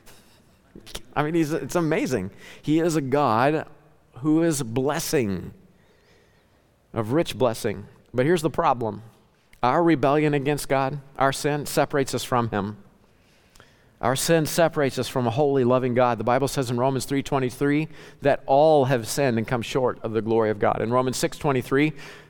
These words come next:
the Bible says the wages of sin is death, eternal separation from the Creator. But God is so big and He's so good, He makes sure that you cannot miss Him. He's so big, He's so good, you will not miss Him.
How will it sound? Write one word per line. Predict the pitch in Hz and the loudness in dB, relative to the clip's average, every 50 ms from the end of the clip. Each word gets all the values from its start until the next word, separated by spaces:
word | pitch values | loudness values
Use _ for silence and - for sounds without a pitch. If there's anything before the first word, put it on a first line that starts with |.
| _ - | _ -4
the | 135 123 | 0 2
Bible | 131 127 135 131 135 | 4 4 4 4 2
says | - - 165 147 135 120 | 0 0 0 0 0 2
the | 120 135 | 0 2
wages | 127 135 143 147 135 139 127 139 | 2 4 2 2 0 -2 -4 -4
of | 131 - | -4 -2
sin | - 151 147 | 0 0 2
is | 147 131 120 | 0 0 0
death, | 123 151 139 123 113 - - - - - _ _ _ _ | 0 0 0 0 -2 -4 -8 -16 -20 -20 _ _ _ _
eternal | - 120 - - - - - 185 165 151 143 139 131 | -8 -8 -8 -8 -10 -4 0 0 2 2 2 0 0
separation | 120 - - - 147 131 - 135 135 139 147 139 - - 120 98 92 107 113 - - - _ _ - | -2 -2 -2 0 0 0 0 0 0 0 0 0 -2 -2 -4 -4 -4 -8 -12 -14 -18 -20 _ _ -6
from | - - 127 127 | -4 -2 -2 -2
the | 131 | -4
Creator. | - - 147 143 139 131 156 160 120 101 104 - - - - _ _ _ _ _ _ _ _ _ _ _ _ - - - - | -4 0 0 2 2 2 2 2 0 -2 -4 -8 -16 -20 -20 _ _ _ _ _ _ _ _ _ _ _ _ -20 -20 -10 -4
But | - 143 | -2 2
God | 123 160 160 165 | 4 6 6 6
is | 156 143 - | 4 2 2
so | - 175 170 180 185 | 2 4 4 4 4
big | 147 139 117 131 135 | 4 4 4 4 4
and | 139 | 2
He's | 139 135 - | 0 -2 0
so | - 175 170 180 | 2 2 2 2
good, | 147 131 120 123 139 160 185 160 - - - - - - - - _ _ _ | 2 2 4 4 4 2 0 -2 -4 -10 -20 -20 -20 -20 -20 -20 _ _ _
He | - 147 147 | 0 2 2
makes | 151 156 160 147 - | 4 2 2 0 0
sure | - 185 185 | 2 2 4
that | 165 147 139 | 4 2 2
you | 156 165 160 | 0 -2 -2
cannot | - - 180 170 170 170 165 139 139 | 0 2 2 4 4 4 4 2 2
miss | 147 139 - - | 0 0 0 0
Him. | 123 113 113 110 - - - - _ _ _ _ _ _ _ _ _ _ _ _ _ _ _ _ _ _ _ _ _ _ _ _ _ _ _ _ _ _ _ _ | -2 -2 -2 -6 -10 -16 -20 -20 _ _ _ _ _ _ _ _ _ _ _ _ _ _ _ _ _ _ _ _ _ _ _ _ _ _ _ _ _ _ _ _
He's | - 170 175 170 - | 0 2 2 2 4
so | - 185 185 196 | 4 4 4 6
big, | 165 170 170 170 139 120 113 | 6 6 4 4 4 2 0
He's | 117 151 151 139 | -2 -2 0 0
so | - 180 170 175 | 2 4 4 4
good, | 156 151 165 160 151 131 110 107 107 - - | 4 4 4 4 2 2 -2 -4 -8 -10 -8
you | 139 143 156 160 | -2 0 2 4
will | 147 160 170 175 | 4 4 4 6
not | 170 170 180 160 131 | 4 4 4 2 2
miss | 135 147 151 - - | 0 0 0 0 0
Him. | 220 226 202 190 208 | -2 -2 -2 -4 -8